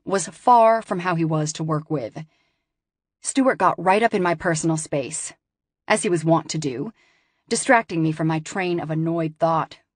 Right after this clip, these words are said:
spectacled eyes studying me closely. "But you're not the problem, are you? You are her. You are this character. She is you. You are this movie.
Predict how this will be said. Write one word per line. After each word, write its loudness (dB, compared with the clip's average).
spectacled -4
eyes -2
studying -2
me 0
closely. -6
"But 0
you're 8
not 0
the -4
problem, -8
are 6
you? -10
You 2
are 8
her. -4
You 0
are 8
this -8
character. 2
She 2
is -2
you. 2
You 4
are 6
this 0
movie. -2